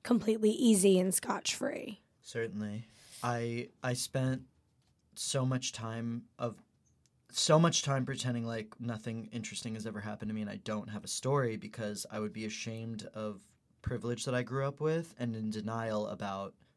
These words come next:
Speaker 2: trauma or bad things I dealt with. And only through years of therapy am I able to look at things holistically and be like, "Oh, wow, I've actually seen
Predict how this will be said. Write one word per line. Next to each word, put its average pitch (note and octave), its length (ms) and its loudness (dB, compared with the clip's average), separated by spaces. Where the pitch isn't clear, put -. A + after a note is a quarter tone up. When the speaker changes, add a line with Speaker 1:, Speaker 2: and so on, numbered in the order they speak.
Speaker 2:
trauma G#2 520 -4
or G2 100 -8
bad G#2+ 300 -4
things G2 260 -10
I F#2 100 -10
dealt - 280 -12
with. - 380 -14
And A2+ 100 -4
only C3+ 200 0
through C3 180 -4
years A#2 280 -2
of G#2+ 100 -8
therapy B2 460 0
am G#2 120 -4
I G#2 140 -4
able G2+ 220 -8
to G2+ 80 -10
look G#2+ 160 -6
at G#2+ 100 -12
things G2 200 -10
holistically A2 560 -6
and G2+ 80 -10
be G2+ 120 -10
like, A2 320 -12
"Oh, B2 120 -10
wow, A2+ 340 -10
I've A2+ 120 -6
actually C#3+ 360 -6
seen A2 500 -8